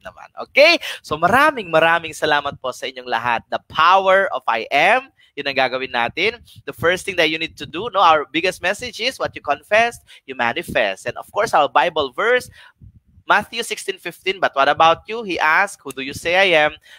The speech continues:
The first thing that you need to do, reflect first if you have all the negative I am in your life. Number two, focus on the positive I am.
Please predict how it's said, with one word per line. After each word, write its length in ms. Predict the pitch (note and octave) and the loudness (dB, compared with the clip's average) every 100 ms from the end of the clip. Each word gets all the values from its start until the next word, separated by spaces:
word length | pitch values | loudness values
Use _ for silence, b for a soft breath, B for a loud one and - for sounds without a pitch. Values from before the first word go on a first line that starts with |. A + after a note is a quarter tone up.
| B | B
The 140 | D3+ | -10
first 260 | - G#3+ G#3 | 0 2 2
thing 160 | G#3+ | 0
that 80 | G3+ | 0
you 80 | G3+ | 0
need 160 | G3+ - | -4 -10
to 60 | G#3 | -12
do, 340 | F#3 A#3+ B3+ B3+ _ _ | -8 -8 -8 -10 _ _
reflect 560 | F3+ - G#3 G#3+ - | -12 -2 -2 -2 -8
first 300 | - E3+ C3+ | -4 -4 -4
if 100 | - | -10
you 80 | - | -4
have 160 | F3 - _ | -4 -4 _
all 240 | _ F#3 G#3+ | _ 2 2
the 80 | E3+ | 0
negative 480 | D#3 F3+ F#3 F#3+ | 0 -2 -2 -2
I 240 | D#3+ D#3+ E3 | 0 2 2
am 80 | D#3 | -2
in 140 | D#3 | -4
your 100 | D3 | -2
life. 320 | C#3 D#3+ E3 - B - | 2 2 0 -4 B -6
Number 240 | F#3+ G3 | -2 -2
two, 240 | G3 A#3 | -4 -8
focus 400 | A3+ G3+ G3 G#3 | -6 0 2 0
on 80 | F#3 | -4
the 140 | E3 C3+ | -6 -6
positive 580 | - D#3+ E3+ - G3 | -2 0 0 -6 0
I 240 | F#3+ F#3 D#3 | 2 4 4
am. 160 | D#3 | 2